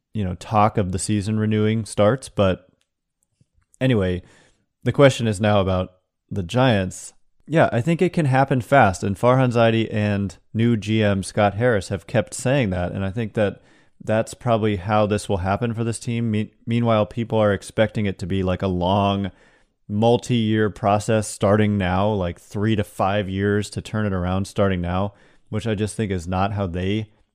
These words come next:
see it going. I think they think that just at some point they're gonna kind of turn the switch and become more of a competitive team. And that's what we've seen from certain teams who have been written off preseason, like the Rays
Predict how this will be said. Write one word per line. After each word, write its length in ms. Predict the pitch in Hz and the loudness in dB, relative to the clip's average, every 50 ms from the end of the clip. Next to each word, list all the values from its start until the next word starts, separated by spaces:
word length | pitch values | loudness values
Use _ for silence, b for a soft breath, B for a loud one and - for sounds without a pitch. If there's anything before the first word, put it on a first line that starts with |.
| _ _ - | _ _ -18
see 180 | - - - 120 | -8 -2 0 0
it 140 | 104 - 90 | 0 0 0
going. 280 | 101 101 120 143 151 | 0 0 2 2 0
I 80 | 139 120 | 0 -2
think 240 | 92 113 107 92 92 | -4 -4 -6 -4 -4
they 140 | 104 101 | -4 -4
think 300 | 101 - 120 110 104 - | -2 -2 -2 -4 -4 -2
that 260 | - 107 98 90 - _ b b b b b b b b _ - | -2 -2 -2 -2 -4 _ b b b b b b b b _ -8
just 200 | 120 107 - 110 | -8 -6 -2 -2
at 140 | 101 - | -2 -2
some 260 | - - 120 117 113 107 | -2 -2 -2 -2 -2 -2
point 320 | - - 120 120 120 - | -2 -2 -2 -2 -2 -2
they're 100 | 110 104 | -4 -2
gonna 220 | 95 104 101 98 | -2 -2 -2 -2
kind 200 | 92 - 110 107 | -4 -4 -2 -2
of 140 | 98 85 - | -2 -4 -6
turn 260 | - - 127 123 123 | -6 -2 0 0 0
the 80 | 113 101 | 0 -2
switch 460 | - - - 123 139 143 120 - - | -4 -6 -4 2 4 4 4 4 2
and 100 | 110 101 | -4 -4
become 560 | 95 95 - - 110 101 98 98 98 98 - - | -4 -4 -6 -4 -2 -2 0 0 -2 -2 -4 -6
more 260 | - 107 101 101 98 | -4 -2 0 2 2
of 80 | 98 90 | 2 0
a 60 | 95 | -2
competitive 540 | - - 104 90 - 104 98 92 90 85 - | -4 -6 -8 -6 -4 -4 -2 -2 -2 -4 -6
team. 360 | - - 120 113 113 110 107 - b b b b b b b b - - | -4 -4 -2 0 0 0 -2 -4 b b b b b b b b -10 -4
And 180 | 127 113 113 | -2 0 2
that's 220 | 117 127 135 - - | 4 4 2 2 0
what 100 | 151 139 | 0 0
we've 160 | 135 127 - | 0 -2 -2
seen 340 | - - 147 165 180 170 147 | -2 -2 0 2 2 0 0
from 140 | 139 123 107 | -2 -4 -4
certain 320 | - - 127 117 107 110 | 0 0 0 0 0 -2
teams 300 | - 117 113 110 110 - | -2 -2 -2 -2 -2 -2
who 140 | - 131 127 | -2 -2 0
have 220 | 113 127 123 107 | 2 0 0 0
been 140 | 113 123 117 | 0 0 0
written 300 | 107 120 135 - 135 127 | 2 0 0 0 2 2
off 280 | 123 131 127 120 - - | 4 4 2 2 0 -4
preseason, 640 | - 127 120 113 - - 143 165 165 127 113 98 | -2 -2 -2 -2 -2 -2 0 0 0 0 0 -2
like 200 | 95 98 92 - | -2 -4 -4 -4
the 100 | - 101 | -4 -6
Rays 580 | 87 87 101 107 107 107 107 107 107 101 - | -4 0 2 2 4 4 4 2 0 -2 -4